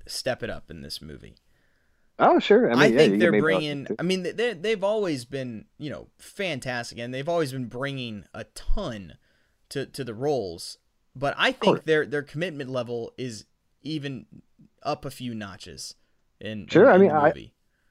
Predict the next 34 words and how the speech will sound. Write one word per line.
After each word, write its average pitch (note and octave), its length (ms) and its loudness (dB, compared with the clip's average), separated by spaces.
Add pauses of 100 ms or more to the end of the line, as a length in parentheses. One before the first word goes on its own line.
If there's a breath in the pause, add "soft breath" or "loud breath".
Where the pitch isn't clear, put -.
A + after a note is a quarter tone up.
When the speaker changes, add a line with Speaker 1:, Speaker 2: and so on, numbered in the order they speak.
Speaker 2:
I C3 100 2
could E3+ 140 4
see - 140 4
the C3+ 120 10
actors B2 480 6
taking B2 320 2
it A#2 140 2
a A#2+ 60 -6
little A#2 160 8
bit A#2 120 4
more A2 180 6
seriously A#2 420 6
just A2+ 200 2
because A2 400 6 (120)
everyone G#2+ 460 4 (320)
tends A#2 220 4
to A2+ 80 2
take G#2+ 240 4
movies G#2+ 340 8
more G2+ 180 2
seriously G#2+ 420 6
than, G2 260 4 (400 loud breath)
than G#2+ 100 8
T A2 140 6
V, A2+ 140 12
especially C#3 360 6
back G#2+ 220 6
in F#2+ 120 2
the G2 80 2
day F#2 40 2
where, F#2 220 0
where G2 120 -2
T A#2+ 180 2
V, A2+ 100 0